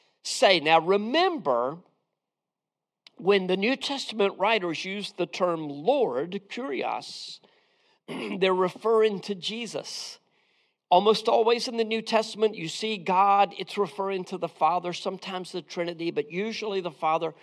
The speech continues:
The Lord refers to Jesus, and the Spirit refers to the Holy Spirit. So Paul is saying, "I, I'm gonna tell you something that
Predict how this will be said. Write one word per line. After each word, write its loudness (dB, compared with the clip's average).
The 4
Lord 4
refers -2
to -14
Jesus, -4
and 4
the -2
Spirit 2
refers -4
to -6
the -8
Holy -6
Spirit. -2
So 6
Paul 6
is 4
saying, 2
"I, 4
I'm 2
gonna 2
tell 4
you -2
something 2
that 2